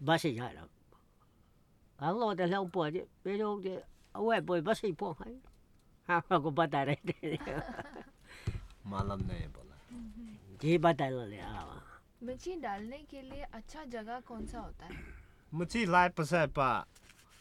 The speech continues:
Speaker 2: मुझे देबुक ला लाए दा पके बुआ। अलाए ला लाए दा पके बुआ, के ब्रा ला ही ला लाए दा पके के ना राउ।
Speaker 1: आरा, अलाए जे। अलाए लाए आ।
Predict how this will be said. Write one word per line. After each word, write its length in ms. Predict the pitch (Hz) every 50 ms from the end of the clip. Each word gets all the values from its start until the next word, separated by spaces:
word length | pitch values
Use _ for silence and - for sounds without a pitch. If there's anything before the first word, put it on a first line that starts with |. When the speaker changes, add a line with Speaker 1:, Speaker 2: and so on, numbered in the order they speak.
| - - - - - - - - - -
Speaker 2:
मुझे 340 | 131 139 160 165 165 196 196
देबुक 400 | 143 143 170 180 190 185 185 170
ला 180 | 135 139 139 127
लाए 240 | 135 139 131 120 117
दा 140 | 127 120
पके 320 | 117 - 123 113 - 131 127
बुआ। 500 | 120 123 131 135 139 135 127 117 98 95 - - - - - - - - - - - -
अलाए 340 | - 135 143 160 175 170 151
ला 140 | 135 131 123
लाए 240 | 120 127 127 123 117
दा 140 | 113 117
पके 340 | 110 - - 113 - - 117
बुआ, 160 | 107 113 117
के 140 | 110 - 120
ब्रा 520 | 120 131 - - 131 127 139 139 139 139 139
ला 140 | 131 120
ही 260 | 110 113 120 123 135 139
ला 140 | 131 120
लाए 260 | 104 104 110 110 104 95
दा 140 | 90 92
पके 340 | 82 - 92 87 - 101 95
के 120 | 87 95 87
ना 200 | 87 87 87 90
राउ। 320 | 87 92 101 101 92 78 - - - - 247 247 262 - - 247 240 - - - 254 277 - -
Speaker 1:
आरा, 400 | - - 160 151 147 143 139 139
अलाए 500 | 156 - - 180 185 208 220 202 175 165
जे। 240 | 156 160 156 143 - - - - - - - - - - - - - - - - - _ - _ _ - _ - _ _ _ _ _ _ _ - - - - - - - - - - - - - - - - - - - - - - _ - - - - - - - -
अलाए 300 | 139 160 175 220 190 135
लाए 260 | 127 151 147 127 131
आ। 140 | 131 131